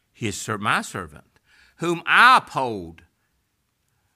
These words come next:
mine elect. There's only one elect.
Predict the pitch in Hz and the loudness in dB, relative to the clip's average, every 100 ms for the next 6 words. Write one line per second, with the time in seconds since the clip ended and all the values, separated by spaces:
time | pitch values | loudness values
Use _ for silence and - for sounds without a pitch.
0 | _ _ _ 107 101 104 107 120 120 127 | _ _ _ -14 -4 0 4 4 2 0
1 | 135 135 - 131 123 101 85 87 98 90 | -4 -8 -8 -6 -4 -4 -6 -10 -10 -8
2 | 95 98 95 98 98 110 90 76 | -8 -8 -10 -10 -10 -10 -12 -14